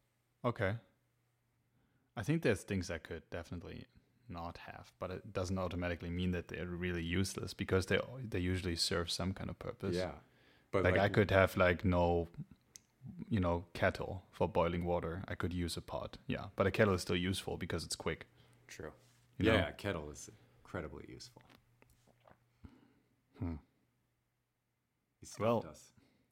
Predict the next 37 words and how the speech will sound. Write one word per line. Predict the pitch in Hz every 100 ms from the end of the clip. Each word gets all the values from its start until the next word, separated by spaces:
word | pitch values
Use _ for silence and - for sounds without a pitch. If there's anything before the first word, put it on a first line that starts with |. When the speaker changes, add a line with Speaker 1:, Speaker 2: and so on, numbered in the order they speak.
| -
Speaker 2:
You |
stumped | - - 160 170
us. | 92 110 110 - _ _ _
Speaker 1:
Yeah. | 98
Yeah. | 110 110 139 - _
Speaker 2:
Good | 107 -
for | 139
you. | 120
Speaker 1:
Yeah. | 95 - _ _ _
Speaker 2:
You | 104
Speaker 1:
Both | 101
Speaker 2:
win. | 95
Speaker 1:
of | 87
us. | 82 - - _ _
Speaker 2:
First | 104 92
Speaker 1:
Mm-hmm. | 98
Speaker 2:
time. | 110 92 - _ _ _ -
Speaker 1:
Yeah. | 92 98 - _ _ _ _ _ _
Yeah. | 92 90 - _ _ _ _ _ -
First | 92 -
time. | 98 101 98 - - _ _ - - -
Speaker 2:
First | 90
time | - 98
for | -
everything. | 101 87 82 78 78
We | 101
can | 120
come | 113 101
back | 87 82 -
to |
this. | 76 69 - - _ _ _ _ -
Speaker 1:
We'll | -
get | 92 -
back. | 80 82 - _ _ _ _ _ _ -
Speaker 2:
Yeah. | -
Speaker 1:
Get | - -
back. | -